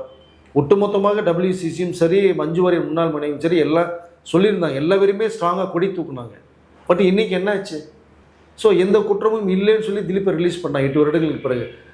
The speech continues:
இந்த எட்டு வருடமாக என்ன மன உளைச்சல்ல திலீப் இருந்திருப்பாரு? அது, அதை மீட்டு தர முடியுமா இப்ப? முடியாதுல்ல. So எவ்வளவு இந்த படங்கள் லாஸ் ஆயிருக்கு அவருக்கு.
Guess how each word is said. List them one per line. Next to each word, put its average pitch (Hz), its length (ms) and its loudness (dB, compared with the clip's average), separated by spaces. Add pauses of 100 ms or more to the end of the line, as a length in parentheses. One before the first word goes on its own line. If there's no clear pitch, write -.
(220)
இந்த 170 120 4
எட்டு 175 340 2
வருடமாக 214 420 2
என்ன 196 220 0
மன 175 240 0
உளைச்சல்ல 190 480 2
திலீப் 170 240 0
இருந்திருப்பாரு? 143 480 -2 (580)
அது, 185 360 2
அதை 180 160 4
மீட்டு 233 200 2
தர 180 160 0
முடியுமா 190 320 -2
இப்ப? 165 280 -6 (680)
முடியாதுல்ல. 175 580 4 (580)
So 190 200 4
எவ்வளவு 202 400 4
இந்த 165 120 2
படங்கள் 233 420 4
லாஸ் 175 300 0
ஆயிருக்கு 156 240 0
அவருக்கு. - 360 -10